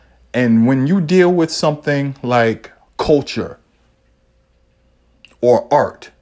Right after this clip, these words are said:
that you feel is essential to life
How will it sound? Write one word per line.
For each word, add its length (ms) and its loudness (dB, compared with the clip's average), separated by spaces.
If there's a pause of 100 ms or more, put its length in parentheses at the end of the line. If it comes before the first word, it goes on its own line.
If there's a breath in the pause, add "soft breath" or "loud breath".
(1200 soft breath)
that 240 -4
you 140 -2
feel 460 2
is 200 -4
essential 840 -6 (220)
to 160 -4
life 640 -2